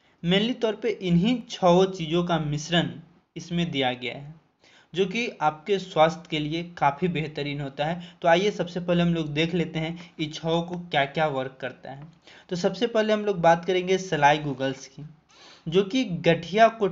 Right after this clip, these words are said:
ठीक करता है। ये जो आपका सलाई गूगल्स है वो गठिया में, को ठीक करने में बेहतरीन रिजल्ट देता है। कंधे की दर्द,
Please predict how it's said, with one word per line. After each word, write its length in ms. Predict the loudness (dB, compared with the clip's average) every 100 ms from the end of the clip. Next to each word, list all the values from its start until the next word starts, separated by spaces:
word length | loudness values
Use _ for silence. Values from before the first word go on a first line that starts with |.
| -4
ठीक 300 | -6 -6 -2
करता 300 | -4 -2 -6
है। 180 | -6 -12 -20 _
ये 60 | -8
जो 120 | -2
आपका 240 | -2 -2 -8
सलाई 320 | -2 -2 0
गूगल्स 420 | -2 -4 -4 0
है 140 | -2 -2 -16 _
वो 120 | 2 2
गठिया 540 | 2 -2 -2 2 4
में, 220 | 4 -2 -10 _
को 100 | -6
ठीक 400 | -6 -4 -4 0
करने 300 | 0 4 2
में 240 | 2 -2 -12 _ _ _
बेहतरीन 880 | 4 4 4 0 2 2 2 -2 -6 -14 _ _ _ _
रिजल्ट 420 | -12 -4 -2 -2
देता 320 | -4 -6 -4 -6
है। 140 | -8 -16 -20 -20 _ -6
कंधे 340 | -2 2 2
की 160 | 2 0
दर्द, 340 | 2 2 2